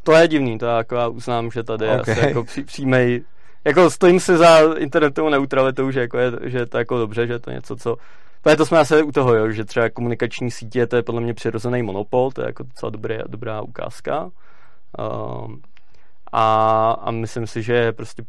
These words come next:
Speaker 1: přirozený monopol je tam jako nějaká jako, eh, sociální kontrola nebo prostě nějaký, nějaký takovýhle jako regulace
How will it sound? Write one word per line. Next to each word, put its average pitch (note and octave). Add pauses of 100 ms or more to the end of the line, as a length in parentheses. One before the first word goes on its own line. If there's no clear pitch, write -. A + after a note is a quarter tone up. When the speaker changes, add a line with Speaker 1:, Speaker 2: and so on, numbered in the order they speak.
(180)
Speaker 1:
přirozený A#2
monopol A#2
je A2+
tam A2
jako A2 (580)
nějaká A2+
jako, A2 (200)
eh, B1 (1000)
sociální B2
kontrola A#2
nebo A2
prostě G#2+
nějaký, G#2+
nějaký G#2+
takovýhle A2
jako A#2
regulace A2